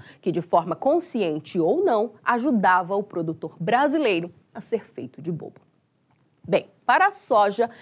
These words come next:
parecia tudo resolvido. Mas e para o milho? Pois então, na época, não existiam protocolos sanitários para que a China pudesse comprar milho aqui do Brasil.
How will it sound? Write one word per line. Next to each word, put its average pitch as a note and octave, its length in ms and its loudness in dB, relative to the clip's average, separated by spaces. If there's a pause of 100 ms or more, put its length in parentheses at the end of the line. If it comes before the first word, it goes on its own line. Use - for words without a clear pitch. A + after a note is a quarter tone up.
(140)
parecia G3+ 420 2
tudo F3+ 280 -4
resolvido. F3+ 680 -2 (500)
Mas G#4 280 2
e A4+ 80 8
para G4+ 280 2
o G4+ 80 2
milho? F#3+ 480 0 (600)
Pois A#3 180 0
então, A#3 260 -2 (380)
na E4 260 4
época, A#3+ 540 -2
não F3 200 -4
existiam G3 520 -2
protocolos E3+ 720 0
sanitários C4 920 -2 (280)
para F3 160 0
que G3 120 -2
a G3+ 120 0
China B3 340 -4
pudesse F#3+ 400 -2
comprar G#3 500 -6
milho G#3 460 -2
aqui C#3 220 -14
do E3 80 -12
Brasil. D#3 420 -2